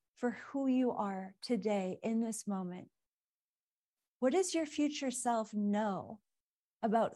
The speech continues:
who you became along the journey of helping us build this temple? Who did you become? What changed within you? What did you discover within you?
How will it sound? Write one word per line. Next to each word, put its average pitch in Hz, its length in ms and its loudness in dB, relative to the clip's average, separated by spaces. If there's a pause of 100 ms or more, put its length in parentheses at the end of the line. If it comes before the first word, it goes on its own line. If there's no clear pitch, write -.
(160)
who 320 180 4
you 254 200 4
became 220 1000 -2 (320)
along 226 400 4
the 214 100 0
journey 208 560 2
of 196 140 -2
helping 240 480 0
us 208 120 -6
build 208 360 -4
this 196 280 -6
temple? 208 500 -6 (1160)
Who 302 80 0
did 370 220 4
you 330 100 2
become? 285 560 -2 (3000)
What 330 200 -2
changed 294 540 2
within 247 280 2
you? 214 120 6
What 226 140 2
did 415 180 4
you 466 100 2
discover 339 600 2
within 190 400 0
you? 220 320 -8